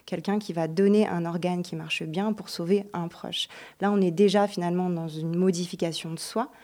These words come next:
alors qu'il n'y a pas de pathologie à la base. Donc c'est quand même intéressant parce qu'au niveau de la comparaison de différentes transformations de soi, cette question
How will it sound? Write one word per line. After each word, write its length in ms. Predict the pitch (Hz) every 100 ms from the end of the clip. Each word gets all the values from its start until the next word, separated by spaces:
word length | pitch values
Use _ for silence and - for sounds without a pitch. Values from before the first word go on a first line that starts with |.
| -
alors 180 | 170 151
qu'il 100 | 175
n'y 100 | 170
a 40 |
pas 120 | 165 175
de 60 |
pathologie 520 | - 160 160 156 151
à 60 | 156
la 120 | 151
base. 340 | 151 214 233 156 - - - - _ 190
Donc 120 | 185
c'est 120 | 202
quand 100 | 214
même 120 | 220
intéressant 480 | 208 202 214 247 320
parce 200 | 220 196
qu'au 260 | 196 - 190
niveau 240 | 190 196
de 60 | 185
la 100 | 180
comparaison 540 | 190 180 180 180 185
de 160 | 165 160
différentes 600 | 165 185 185 175 175 175
transformations 760 | - 175 - 180 170 165 180
de 100 | 160
soi, 460 | 151 - 220 262 269 - -
cette 300 | - 196 -
question 720 | 185 - - 208 202 196